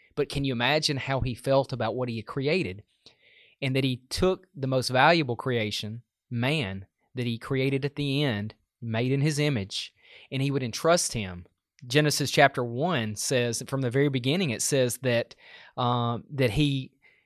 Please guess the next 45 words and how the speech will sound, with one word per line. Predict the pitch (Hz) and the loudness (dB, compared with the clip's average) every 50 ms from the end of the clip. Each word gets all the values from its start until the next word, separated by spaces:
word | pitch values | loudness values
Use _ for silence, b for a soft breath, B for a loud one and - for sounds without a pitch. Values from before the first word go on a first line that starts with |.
| b b _ _ _ _ _ | b b _ _ _ _ _
told | - - 147 143 151 147 - | 2 6 6 6 6 4 2
him | - 147 143 143 143 139 131 | 2 2 2 2 2 0 -2
to | - - 135 | -4 -4 -2
be | 127 139 143 139 | 0 0 0 0
in | 135 127 | -2 -4
charge | - - 143 147 165 170 156 127 - | -2 0 0 0 0 0 -2 -4 -4
of | 117 104 104 104 104 | -4 -4 -4 -4 -6
or | 110 107 | -6 4
put | - - 147 139 | 4 6 6 6
him | 139 135 | 2 2
over | 131 135 151 143 135 123 117 - | 2 2 2 2 2 0 2 4
all | - 123 131 123 | 4 2 2 2
the | 123 | -2
beasts | 113 120 131 139 135 - - | -2 -2 -2 -2 -2 -4 -6
of | 135 123 | -6 -8
the | 120 117 | -8 -8
field, | - 131 131 135 135 127 123 117 113 101 b b b b b b b b _ | -4 -2 0 2 2 2 0 -2 -4 -6 b b b b b b b b _
the | 135 120 | -4 2
birds | 127 131 131 131 123 - | 4 4 4 4 4 2
of | 131 123 120 | -2 0 0
the | 123 120 120 | 0 2 2
air, | 120 123 120 113 110 101 b b b b _ | 4 4 4 2 2 -2 b b b b _
that | 131 113 | -4 2
he | 110 151 | 4 4
would | 156 151 135 | 4 4 2
be | 143 135 | 0 -2
entrusted | 127 120 - 147 143 143 - - 135 117 110 | -4 -2 2 2 2 2 2 -2 -6 -4 -4
to | 127 | -2
be | 117 131 131 131 | 0 0 -2 0
the, | 117 123 117 110 104 - _ _ _ _ | -2 -2 -2 -2 -4 -6 _ _ _ _
the | 135 123 127 123 120 120 - | -8 -6 -4 -4 -4 -6 -8
one | - 131 135 139 139 131 | -6 -2 0 2 2 2
that | 123 113 - - _ _ _ _ | 0 -2 -2 -6 _ _ _ _
was | 135 127 - - | -4 -4 -2 2
over | 139 147 160 175 165 127 113 | 2 2 2 2 2 2 2
all | 104 98 104 | 2 0 -4
that. | 104 104 95 92 90 90 98 - | -6 -8 -8 -8 -10 -10 -12 -8
And | 127 120 117 117 | -6 -6 -4 -2
that | 120 113 107 - _ b b b b b b b b b b _ | -2 -2 -2 -4 _ b b b b b b b b b b _
after | - 135 170 185 - - 147 | 2 2 2 2 2 0 0
that, | 127 123 117 117 117 120 | 2 2 2 2 0 -2
in | 127 127 | -2 -4
Genesis | 117 143 139 135 123 - 131 117 | -2 -2 -2 -2 -4 -4 -6 -6
chapter | - - 139 123 - - 107 | -2 0 0 0 -2 -4 -4
two, | - - 160 190 208 143 110 110 | 0 2 2 2 2 0 -2 -6